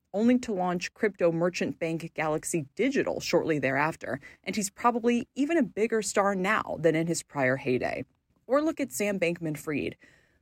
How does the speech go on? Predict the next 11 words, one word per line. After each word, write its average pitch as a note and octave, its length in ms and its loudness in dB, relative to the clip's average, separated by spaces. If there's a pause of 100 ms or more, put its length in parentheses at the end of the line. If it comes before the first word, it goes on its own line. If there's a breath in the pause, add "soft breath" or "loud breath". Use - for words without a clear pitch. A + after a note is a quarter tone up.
who G#3 80 -2
founded F#3+ 400 0
F F3 180 -4
T A3 180 -2
X, D#3 280 -4
one E3 160 0
of D#3 80 -2
the C#3+ 60 -4
leading D3 260 0
crypto C#3 340 -2
platforms, - 640 -4